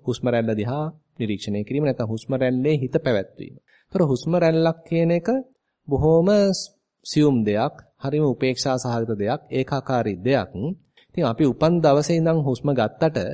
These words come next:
අපිට හුස්ම ගැන මතක් වෙන්නේ සමහරලාට ඔන්න වතුරේ ගිලිලා මැරෙන්න යන වෙලාවක තමයි අපිට මතක් වෙන්නේ ආ මේ හුස්ම ගන්න ඕනේ කියලා.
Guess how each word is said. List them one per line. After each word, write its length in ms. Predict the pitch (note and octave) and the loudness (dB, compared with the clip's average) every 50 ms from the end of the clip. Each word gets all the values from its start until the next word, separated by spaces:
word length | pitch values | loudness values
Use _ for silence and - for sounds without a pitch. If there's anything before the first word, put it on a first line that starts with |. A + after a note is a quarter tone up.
| D#3 - _ _ _ _ _ _ - | -10 -14 _ _ _ _ _ _ -12
අපිට 220 | B2+ - E3 D#3+ E3 | -6 -4 -2 -2 0
හුස්ම 300 | C3+ B2+ A#2+ - - E3+ | 2 0 0 0 0 0
ගැන 200 | F3+ F#3 F#3+ F#3+ | 2 4 4 4
මතක් 320 | F3 D3 C3 - C3 B2 - | 4 2 2 0 -2 -4 -2
වෙන්නේ 300 | - A#2 G#2+ G#2 B2 D#3 | -4 -2 -2 0 -2 -2
සමහරලාට 500 | D3+ - B2+ B2 C3 B2+ B2 B2+ B2 B2 C3 | -2 -2 -4 -2 -2 -2 0 0 0 0 0
ඔන්න 140 | A#2 B2 | 0 2
වතුරේ 400 | C3+ C3+ A2+ G#2 - A#2+ B2 B2 | 2 2 0 0 0 0 0 0
ගිලිලා 420 | A2 G#2+ A2 A#2 A#2 A#2 A#2+ C3 C#3+ B2 | 0 0 -2 -2 -2 0 0 -2 -2 -2
මැරෙන්න 360 | B2+ B2+ A#2+ C3 C3+ D3+ D3+ | -4 -2 0 0 0 2 0
යන 120 | C#3+ C3+ | 0 2
වෙලාවක 320 | C3 B2+ B2+ A#2+ A#2 A2+ A2 | 2 2 2 2 2 2 0
තමයි 200 | G#2+ G#2 A2+ C#3+ | 0 -2 -2 -2
අපිට 240 | C#3+ B2 - A#2 B2+ | -2 -2 -2 -2 -2
මතක් 300 | A#2+ G#2+ G#2 A2+ G#2+ - | -2 -2 -2 -4 -6 -6
වෙන්නේ 220 | - C3 C#3 C3 | -6 -4 -2 -2
ආ 180 | A2+ G#2+ G#2 G2+ | -2 -2 -4 -4
මේ 180 | F#2+ G2+ B2 B2+ | -4 -4 -6 -4
හුස්ම 260 | A2 A#2+ A#2 - D#3 | -6 -6 -6 0 2
ගන්න 320 | D#3+ C#3+ C3 A#2+ A#2+ A#2+ C3 | 2 4 4 2 2 4 4
ඕනේ 360 | C3+ B2+ A2 A2 A#2 A2+ G#2 | 4 4 4 4 2 0 -2
කියලා. 340 | - G2+ F#2+ F#2+ - _ _ | -4 -8 -12 -14 -16 _ _